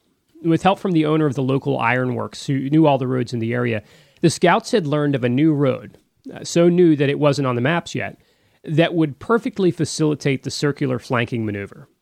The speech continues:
Jedediah Hotchkiss, Jackson's topographer, had already prepared a new map,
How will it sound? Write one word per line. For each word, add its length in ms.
Jedediah 500
Hotchkiss, 680
Jackson's 440
topographer, 760
had 140
already 420
prepared 380
a 80
new 160
map, 420